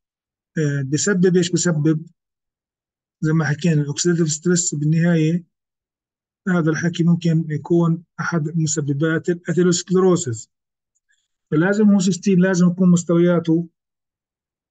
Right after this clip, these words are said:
تقل، فلذلك انا الهوموسيستين بربطه عن طريق الفوليك اسيد والبي اتناشر وكل فوليك اسيد هسه هون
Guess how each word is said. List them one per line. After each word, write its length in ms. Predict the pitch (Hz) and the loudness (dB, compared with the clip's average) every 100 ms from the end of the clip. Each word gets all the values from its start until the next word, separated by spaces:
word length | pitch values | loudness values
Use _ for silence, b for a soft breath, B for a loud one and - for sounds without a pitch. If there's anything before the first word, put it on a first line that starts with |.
| _ - | _ -6
تقل، 420 | - 190 131 135 _ _ _ _ _ _ _ _ _ | 0 0 0 -4 _ _ _ _ _ _ _ _ _
فلذلك 640 | 147 147 202 208 175 175 | -2 0 0 0 0 0
انا 140 | 165 170 | -2 2
الهوموسيستين 800 | 185 202 175 160 - 185 127 - _ _ _ _ _ _ _ | 2 2 -2 -6 -2 0 -2 -6 _ _ _ _ _ _ _
بربطه 640 | 139 180 202 175 156 120 - _ | -2 0 0 -2 -4 -4 -6 _
عن 180 | 147 156 | -6 -4
طريق 560 | 151 170 190 160 - - _ _ _ _ _ _ _ _ _ _ | 0 0 2 0 -4 -20 _ _ _ _ _ _ _ _ _ _
الفوليك 480 | 139 131 202 214 - | -6 -2 0 0 -2
اسيد 360 | 185 - 123 113 _ _ _ _ _ _ _ _ _ _ _ _ _ | -4 -2 -2 -4 _ _ _ _ _ _ _ _ _ _ _ _ _
والبي 340 | 139 131 139 220 | 0 0 2 0
اتناشر 560 | 196 180 170 185 - _ _ _ _ _ | 2 4 4 2 -4 _ _ _ _ _
وكل 300 | 151 - 202 | -4 0 0
فوليك 340 | 175 202 185 190 | 2 0 0 -2
اسيد 380 | 160 160 156 - _ _ _ _ _ _ _ _ 156 | 0 0 -2 -14 _ _ _ _ _ _ _ _ -8
هسه 200 | - 175 | 0 2
هون 440 | 190 165 135 | 2 0 -4